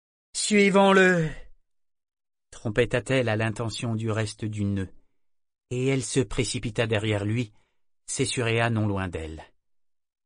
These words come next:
Quelques instants plus tard, elle se rendit compte que les autres ne l'avaient pas écoutée. Ils étaient restés près de la pourvoyeuse, uniquement préoccupés de leur ventre,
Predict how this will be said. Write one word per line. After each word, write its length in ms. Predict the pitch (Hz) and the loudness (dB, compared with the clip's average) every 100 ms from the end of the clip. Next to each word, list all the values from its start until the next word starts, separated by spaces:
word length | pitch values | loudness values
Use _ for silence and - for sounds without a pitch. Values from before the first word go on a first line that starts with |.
| _ _ - | _ _ -8
Quelques 320 | 104 104 104 | -6 -4 -4
instants 300 | 101 - 101 | -4 -6 -8
plus 180 | - 98 | -8 -6
tard, 400 | 107 113 113 - _ _ _ _ _ _ | -4 -4 -6 -12 _ _ _ _ _ _
elle 140 | 113 101 | -8 -4
se 100 | 120 | -2
rendit 260 | 113 107 | -2 -2
compte 240 | 104 139 - | -2 -2 -2
que 80 | 113 | -4
les 240 | 113 104 | -2 0
autres 280 | 131 - - | -2 -2 -8
ne 120 | 123 123 | -4 -2
l'avaient 240 | 120 123 | 0 -2
pas 160 | 127 110 | -2 -4
écoutée. 560 | 104 95 - 90 - _ _ _ _ _ _ _ _ _ | -6 -10 -10 -10 -12 _ _ _ _ _ _ _ _ _
Ils 280 | 107 131 120 | -10 -6 -4
étaient 160 | 127 127 | -4 -4
restés 400 | 123 - - 135 | -4 -4 -4 -4
près 260 | - 131 | -2 -4
de 100 | 120 | -2
la 140 | 117 107 | -4 -4
pourvoyeuse, 920 | - 117 107 113 107 98 101 98 98 _ _ _ _ _ | -4 -4 -2 -2 -4 -6 -8 -10 -12 _ _ _ _ _
uniquement 640 | 151 151 165 160 131 127 117 | -2 2 2 0 -2 -4 -4
préoccupés 600 | - 117 104 - 107 107 | -4 -6 -6 -6 -6 -2
de 80 | 107 | -2
leur 200 | 101 98 | -4 -4
ventre, 560 | 98 98 90 90 - | -4 -4 -6 -10 -16